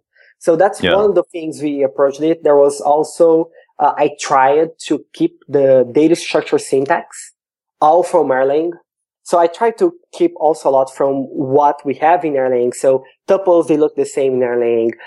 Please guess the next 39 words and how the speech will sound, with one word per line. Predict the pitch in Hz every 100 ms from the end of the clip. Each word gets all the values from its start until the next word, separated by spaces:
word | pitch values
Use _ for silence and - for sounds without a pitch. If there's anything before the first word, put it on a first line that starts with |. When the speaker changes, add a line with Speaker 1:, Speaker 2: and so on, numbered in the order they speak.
| -
Speaker 1:
Lists, | 156 160 - -
they | 143
look | 139 135 127
the | 127
same | - 131 123
as | 120
in | 123
Erlang. | 123 123 117 110 113 113 - -
Uh, | - 135 131
binaries, | 143 139 139 135 131 131 123
they | - 135
are | 131
extremely | 127 - 175 170
similar. | 151 - 151 147 135
They're | 135
not | 135
exactly | 131 131 131
the | 127 120
same, | - 127 135 165 - _ - -
uh, | 131 127 127
but | 127 131
they | 135
are | 131 127 127 127 _ _
very | 131 135 127
similar. | - - 143 143 151
So | 143 156
there | 147 147
was | 139
also | 175 170
a | 143
lot, | 139
"Let's | 151 165 -
do | 143
like | 156 139 131
Erlang | 135 135 147 170
for | - 139 127
those | 127 117
data | - 135 151
structures, | - 175 170 190 180